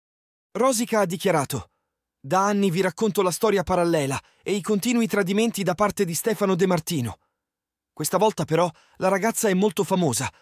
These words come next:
è addirittura amica di Belen Rodriguez. Si tratta proprio di Alessia Marcuzzi. A seguito delle mie rivelazioni, Alessia si separa addirittura dal suo ex marito. Stefano continua a negare, presumibilmente per proteggere suo figlio.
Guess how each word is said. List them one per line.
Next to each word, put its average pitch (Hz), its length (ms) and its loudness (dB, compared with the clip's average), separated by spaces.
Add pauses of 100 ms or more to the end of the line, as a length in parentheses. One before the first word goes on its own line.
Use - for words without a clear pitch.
(160)
è 196 140 -2
addirittura 208 540 0
amica 208 340 0
di 175 120 0
Belen 202 320 2
Rodriguez. 165 640 -2 (540)
Si - 160 -8
tratta 220 320 -2
proprio 226 360 0
di 180 120 0
Alessia 214 380 2
Marcuzzi. 202 600 -4 (1000)
A 170 40 -6
seguito 196 460 -2
delle 175 220 2
mie 202 180 4
rivelazioni, 175 720 0 (180)
Alessia 196 440 0
si 190 140 -4
separa 208 360 2
addirittura 202 540 -2
dal 175 160 -2
suo 214 180 -2
ex 220 220 -2
marito. 202 500 -4 (500)
Stefano 180 480 0
continua 190 440 0
a 170 80 2
negare, 170 420 2
presumibilmente 196 840 0
per 180 160 -2
proteggere 190 500 -2
suo 208 200 0
figlio. 135 480 -4